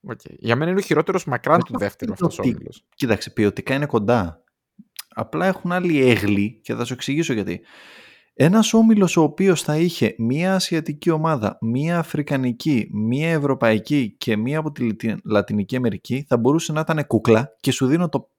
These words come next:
Speaker 2: τρανό παράδειγμα από αυτό το Μουντιάλ, Ουρουγουάη, Πορτογαλία, Γκάνα, Νότια Κορέα. Έτσι, καλύτερη ασιατική,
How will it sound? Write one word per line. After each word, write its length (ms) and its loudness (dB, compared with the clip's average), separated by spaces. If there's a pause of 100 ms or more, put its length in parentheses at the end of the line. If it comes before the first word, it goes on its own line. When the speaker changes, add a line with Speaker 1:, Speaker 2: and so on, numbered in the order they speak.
Speaker 2:
τρανό 340 0
παράδειγμα 480 4
από 180 2
αυτό 200 0
το 100 -2
Μουντιάλ, 440 0 (680)
Ουρουγουάη, 680 2 (840)
Πορτογαλία, 880 2 (680)
Γκάνα, 720 4 (280)
Νότια 300 -2
Κορέα. 520 4 (1300)
Έτσι, 520 0
καλύτερη 520 4
ασιατική, 800 -4